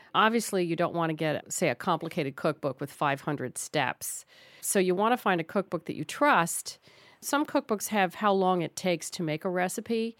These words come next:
and you might wanna start with one that has that kind of timing, so you're not doing three-hour recipes, 'cause you'll get bogged down.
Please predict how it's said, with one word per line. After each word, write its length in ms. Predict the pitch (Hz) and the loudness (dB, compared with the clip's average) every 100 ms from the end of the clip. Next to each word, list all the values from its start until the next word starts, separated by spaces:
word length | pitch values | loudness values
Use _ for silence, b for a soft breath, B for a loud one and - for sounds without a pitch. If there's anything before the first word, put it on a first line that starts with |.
| B B B B | B B B B
and 180 | 185 185 | 0 2
you 80 | 180 | 4
might 220 | 175 - | 2 2
wanna 240 | 175 170 | 0 0
start 300 | 156 190 131 | 0 2 2
with 160 | 165 160 | 0 -2
one 220 | 165 156 | 0 0
that 120 | 151 | -2
has 320 | 156 165 165 - | -4 -2 -2 -2
that 140 | - | -4
kind 220 | - 151 | -4 -6
of 60 | 143 | -6
timing, 500 | - 311 233 139 139 | 0 2 2 -2 -4
so 200 | - 175 | 0 0
you're 160 | 160 160 | 0 0
not 260 | 160 127 | 0 -2
doing 380 | - 160 151 139 - B B | -2 -2 -2 -4 -10 B B
three-hour 480 | - 185 151 135 131 | 2 6 6 6 2
recipes, 460 | 131 135 165 156 | 0 -2 -2 -4
'cause 180 | - 175 | -2 0
you'll 100 | 233 | 2
get 220 | 202 139 | 2 2
bogged 380 | 160 143 139 135 | 4 4 2 0
down. 480 | 127 127 123 - | -4 -4 -6 -10